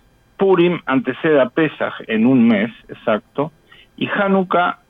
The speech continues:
está vinculada, aunque la fuente para esto no sea canónicamente judía, es el libro de los Macabeos,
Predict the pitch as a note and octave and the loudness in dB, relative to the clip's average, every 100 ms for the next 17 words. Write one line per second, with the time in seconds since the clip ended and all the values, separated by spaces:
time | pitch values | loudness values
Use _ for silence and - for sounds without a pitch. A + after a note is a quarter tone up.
0 | _ B2 B2+ F3 F3 E3 D3 D3 C#3+ B2+ | _ -12 -6 -4 -2 -2 0 2 4 4
1 | A2+ C3 - A2 G#2 G#2+ - D3 D3+ D3 | 2 2 -2 -4 -4 -4 -2 -2 0 2
2 | C#3+ C#3 - _ _ _ _ _ _ _ | 2 2 0 _ _ _ _ _ _ _
3 | - G#2+ A2 A#2+ - A2+ A#2+ - B2+ A2 | -4 0 0 -2 -2 0 0 0 -2 0
4 | G#2 A2 B2+ A2+ G#2+ G#2+ A2 G#2 - A2 | 0 0 0 0 0 -2 -4 -8 -6 0
5 | D3 A#2+ G#2+ G#2 - G2+ G#2 A2+ G2+ F#2 | 2 2 0 -2 -6 -6 -4 -2 -2 -2
6 | F2 - _ - _ _ - G2+ C3 D3+ | -8 -12 _ -20 _ _ -8 -4 0 0
7 | B2+ A2+ | 2 0